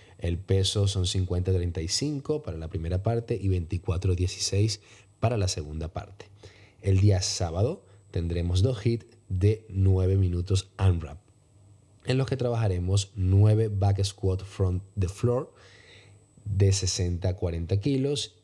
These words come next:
y nueve burpees over the bar. Esa es la programación de CrossFit para esta semana.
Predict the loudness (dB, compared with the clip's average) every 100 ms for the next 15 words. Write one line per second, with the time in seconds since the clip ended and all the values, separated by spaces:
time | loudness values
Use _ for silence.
0 | -4 -2 -2 -4 -18 -2 2 4 4 2
1 | 2 2 2 2 0 0 0 -2 -4 0
2 | 2 2 2 2 0 -4 -10 -20 _ _
3 | 0 2 2 0 -2 -2 -2 -2 -2 -2
4 | -2 -6 -4 -4 -4 -8 -2 -2 -2 -6
5 | -12 -20